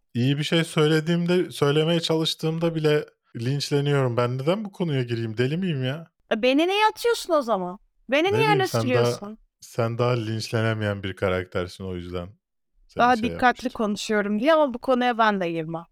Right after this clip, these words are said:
Speaker 1: O yüzden arkadaşlar böyle bir konuda konuşmayız. Yani bir yandan bazen şunu da düşünmek gerekiyor. Acaba bu kadar insan linçlememeli miyiz?
Speaker 2: Ya şimdi şöyle ama ben yeterince
Speaker 1: <laughs>
Speaker 2: bilmediğim için yapmam mesela. Bilgime güveniyor olsam
Speaker 1: Hayır,
Speaker 2: hani
Speaker 1: araştırıp yapılabilir.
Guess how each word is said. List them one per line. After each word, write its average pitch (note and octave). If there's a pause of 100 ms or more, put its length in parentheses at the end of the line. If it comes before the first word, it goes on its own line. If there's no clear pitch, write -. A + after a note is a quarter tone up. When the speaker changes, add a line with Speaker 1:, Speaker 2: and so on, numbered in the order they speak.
(140)
Speaker 1:
O C3+
yüzden G2+
arkadaşlar F#2
böyle G#2
bir - (100)
konuda G2
konuşmayız. F#2
Yani C3 (200)
bir E3
yandan C3+
bazen B2+
şunu B2
da A#2
düşünmek G#2
gerekiyor. F#2+ (120)
Acaba A#2
bu A2
kadar G#2
insan G2+
linçlememeli F2
miyiz? E2+ (180)
Speaker 2:
Ya A#3+
şimdi E4
şöyle F4+
ama A#3+
ben D4
yeterince D#4+
Speaker 1:
<laughs> -
Speaker 2:
bilmediğim B3
için G3
yapmam F#3
mesela. F#3
Bilgime C4
güveniyor C4
olsam G#3+
Speaker 1:
Hayır, F#3+
Speaker 2:
hani B2
Speaker 1:
araştırıp -
yapılabilir. E3